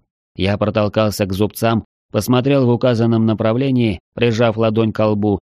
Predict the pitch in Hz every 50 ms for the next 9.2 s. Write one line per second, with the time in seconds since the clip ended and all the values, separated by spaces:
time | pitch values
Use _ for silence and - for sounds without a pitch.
0 | _ _ _ _ _ - - - 139 143 131 135 135 131 127 123 120 117 - 120
1 | 123 127 120 - 127 123 120 - - 123 113 - 110 117 120 135 131 127 - -
2 | 120 117 120 117 - - 113 - 107 107 104 104 101 98 92 101 95 92 87 95
3 | 90 - - 90 85 78 - 76 - - _ _ _ _ _ _ _ _ - 98
4 | 101 117 131 135 135 127 117 113 - 113 113 113 117 127 135 131 127 113 - -
5 | - _ - 90 98 101 92 101 101 104 117 127 127 123 117 110 104 107 117 123
6 | 117 - 107 107 104 101 - 117 120 113 - - 104 98 87 - _ _ - -
7 | 107 104 113 104 - 117 110 - 131 139 127 120 120 123 - - 120 113 113 110
8 | 107 104 98 - - 95 92 95 95 90 - - 92 90 87 90 92 85 80 73
9 | 71 69 - -